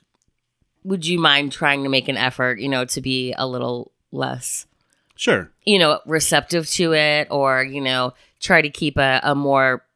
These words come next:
Speaker 1: comfortable personal distance from him," sort of thing, you know what I mean? And
Speaker 2: I like that.
Speaker 1: mo-, for the most part, your girlfriends are totally understanding, and they're not gonna, like, take that in a bad way, because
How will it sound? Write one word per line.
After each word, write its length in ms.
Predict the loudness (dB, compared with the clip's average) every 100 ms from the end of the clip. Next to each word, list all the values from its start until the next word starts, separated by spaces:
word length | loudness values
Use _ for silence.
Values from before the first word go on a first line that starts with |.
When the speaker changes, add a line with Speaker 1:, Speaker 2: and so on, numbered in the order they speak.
| -12
Speaker 1:
comfortable 480 | -6 -6 -4 -4 -4
personal 460 | -4 -4 -4 -4
distance 720 | -4 -6 -4 -4 -4 -6 -8 -10 _ _ _ _ _
from 300 | 0 2 4
him," 340 | 2 0 0
sort 220 | 0 0
of 120 | 0 0
thing, 260 | 0 0
you 80 | 0
know 100 | 0
what 120 | 0
I 100 | 0
mean? 300 | -2 -2 -2
And 100 | 0
Speaker 2:
I 40 | 0
like 220 | 0 -2
that. 320 | -4 -6 -4
Speaker 1:
mo-, 140 | -2 -2
for 140 | -2
the 80 | 2
most 220 | 2 2
part, 160 | 2 0
your 120 | 0
girlfriends 440 | 0 0 2 0 0
are 80 |
totally 380 | -2 -2 -2 -2
understanding, 540 | -4 -4 -4 -2 0 -2
and 100 | -2
they're 100 | 0
not 240 | 0 0
gonna, 200 | -2 -2
like, 160 | -2 -2
take 220 | -4 -2
that 180 | 0 0
in 60 | 0
a 60 |
bad 220 | 2 2 2
way, 200 | 2 2
because 440 | 0 0 -2 -2